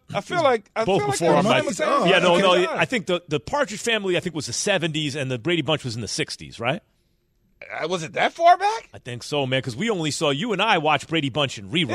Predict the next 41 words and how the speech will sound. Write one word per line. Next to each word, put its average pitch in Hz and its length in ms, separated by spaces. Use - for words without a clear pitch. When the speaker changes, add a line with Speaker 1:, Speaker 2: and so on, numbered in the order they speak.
Speaker 2:
We 381 80
didn't 403 160
see 294 80
Speaker 1:
seventies, 151 280
obviously. 196 680
Speaker 2:
Yeah, 131 80
we 175 120
didn't 147 200
see 139 140
the 110 100
Speaker 1:
And 370 100
the 156 60
Speaker 2:
original 120 180
Speaker 1:
Partridge 208 300
Speaker 2:
Brady. 240 120
Speaker 1:
Family 190 220
in 170 80
the 156 60
seventies 165 440
and, 143 220
uh, 156 160
Speaker 2:
But 185 120
I, 170 80
Speaker 1:
early 151 180
Speaker 2:
but 160 100
I 185 40
Speaker 1:
eighties. 190 100
Speaker 2:
think 214 160
maybe 175 420
when 143 200
we 175 120
were 151 140
kids, 151 420
the 120 80
Partridge 170 420
Family 131 360
was 110 100
still 151 220
making 123 300
shows, 117 480
but 98 180